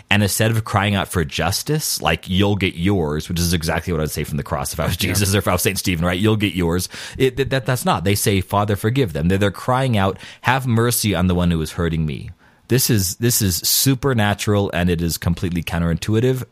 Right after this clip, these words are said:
Speaker 1: in our humanity, but it's something that the saints were able to do. And, you know, if only I were able to, in the, in the moment of my hurt, to cry out, if I'm being hurt by somebody, in the moment, to cry out and say,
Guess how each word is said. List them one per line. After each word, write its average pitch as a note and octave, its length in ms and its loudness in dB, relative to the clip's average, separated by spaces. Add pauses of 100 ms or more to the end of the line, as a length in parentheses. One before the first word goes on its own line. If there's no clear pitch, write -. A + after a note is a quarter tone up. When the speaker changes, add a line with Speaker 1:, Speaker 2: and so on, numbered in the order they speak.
(200)
Speaker 1:
in G2+ 100 2
our F2+ 120 2
humanity, G#2 600 0 (360)
but - 100 2
it's - 140 0
something G2+ 400 2
that F2 160 0
the D#2+ 80 0
saints - 720 0
were F2 160 0
able E2 300 -2
to E2 100 0
do. F2+ 380 0 (420)
And, F2+ 340 2 (120)
you G2 80 2
know, E2+ 200 2
if F#2 220 -2
only A2 480 2
I F#2 240 2
were F2+ 260 0
able E2+ 360 0
to, E2 280 0
in E2+ 200 2
the, F2 180 -2
in F#2 100 4
the F2+ 60 2
moment F#2+ 480 2
of E2+ 140 0
my E2 180 0
hurt, - 520 -8 (340)
to F#2 80 -2
cry F#2 380 0
out, E2 280 -2
if D#2+ 100 -10
I'm F2 140 2
being F2+ 160 0
hurt E2+ 220 -2
by E2+ 100 -2
somebody, F#2+ 380 0
in B2 160 0
the C#3+ 80 2
moment, C#3 300 2
to F2+ 60 -4
cry F2 220 0
out F2 100 0
and E2 120 -2
say, D#2 320 -2